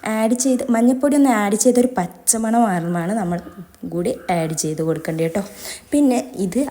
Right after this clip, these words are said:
അധികം ഒന്ന് തിളച്ച് പോയരുത്, പിരിഞ്ഞു പോവും. അധികം തിളച്ച് പോകാണ്ട് തന്നെ ഒന്ന് നല്ലോണം ഇളക്കിക്കൊണ്ട് നിന്നിട്ട് പെട്ടെന്ന് റെഡിയാവുന്ന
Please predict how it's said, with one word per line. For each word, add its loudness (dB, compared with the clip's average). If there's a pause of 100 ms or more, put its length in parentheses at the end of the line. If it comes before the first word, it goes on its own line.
(120)
അധികം 4
ഒന്ന് 2 (100)
തിളച്ച് -2 (100)
പോയരുത്, -2 (380)
പിരിഞ്ഞു 4
പോവും. -2 (600)
അധികം -4
തിളച്ച് 0
പോകാണ്ട് 0
തന്നെ 2 (260)
ഒന്ന് 2
നല്ലോണം 0 (420)
ഇളക്കിക്കൊണ്ട് -2
നിന്നിട്ട് -2 (300)
പെട്ടെന്ന് -2
റെഡിയാവുന്ന 0